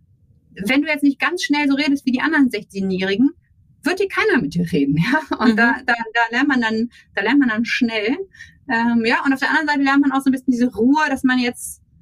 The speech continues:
Speaker 1: auch nicht jeden Trend mitmachen muss. So, das
Speaker 2: Mhm,
Speaker 1: finde ich.
Speaker 2: mhm, mhm. Mm, ich glaub, eine Frau, die sich ja auch sehr hat durchbeißen müssen, ist die Kamala Harris. Und, ähm,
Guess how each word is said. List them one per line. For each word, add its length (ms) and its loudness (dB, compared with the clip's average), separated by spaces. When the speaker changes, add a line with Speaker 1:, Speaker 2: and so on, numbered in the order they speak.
Speaker 1:
auch 140 0
nicht 360 0
jeden 260 2
Trend 360 -4
mitmachen 680 0
muss. 420 -2
So, 220 -6
das 160 -2
Speaker 2:
Mhm, 80 -2
Speaker 1:
finde 140 -2
ich. 100 -12
Speaker 2:
mhm, 280 -6
mhm. 240 -8
Mm, 340 -2
ich 100 -10
glaub, 180 -4
eine 180 -2
Frau, 220 -4
die 100 -6
sich 180 -8
ja 140 -6
auch 180 -10
sehr 220 -6
hat 160 -6
durchbeißen 640 -6
müssen, 220 -6
ist 180 -12
die 80 -10
Kamala 480 -6
Harris. 360 -6
Und, 380 -8
ähm, 380 -6